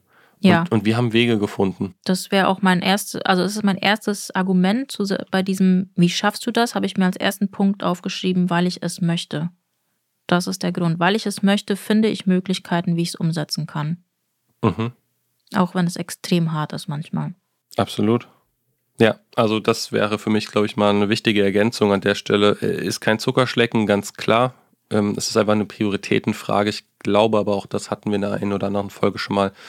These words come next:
Speaker 2: äh, ausführlicher dargelegt.
Speaker 1: Ja.
Speaker 2: Genau, äh, ich hab mir eine, eine Frage noch notiert, und zwar, wie viel mehr musstest du dir überlegen? Also, also stell dir vor, jetzt dein Sohn wär im Kindergarten gewesen.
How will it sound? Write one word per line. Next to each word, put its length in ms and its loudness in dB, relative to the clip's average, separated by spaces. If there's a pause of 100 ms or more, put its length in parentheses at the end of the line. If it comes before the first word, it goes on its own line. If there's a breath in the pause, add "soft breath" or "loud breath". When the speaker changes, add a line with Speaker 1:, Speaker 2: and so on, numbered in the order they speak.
(680 loud breath)
Speaker 2:
äh, 140 4
ausführlicher 520 2
dargelegt. 560 0 (680 loud breath)
Speaker 1:
Ja. 220 6 (960 soft breath)
Speaker 2:
Genau, 420 4
äh, 100 4
ich 100 0
hab 120 0
mir 80 6
eine, 220 2
eine 140 -2
Frage 300 -2
noch 120 2
notiert, 460 -2 (140)
und 180 -4
zwar, 480 2 (600 soft breath)
wie 400 0
viel 540 4
mehr 640 0
musstest 360 -6
du 80 0
dir 200 -4
überlegen? 580 -2
Also, 320 0 (680 loud breath)
also 180 -2
stell 200 2
dir 80 4
vor, 260 4
jetzt 300 -2 (180)
dein 200 2
Sohn 240 2
wär 100 0
im 120 -2
Kindergarten 720 -2
gewesen. 540 -4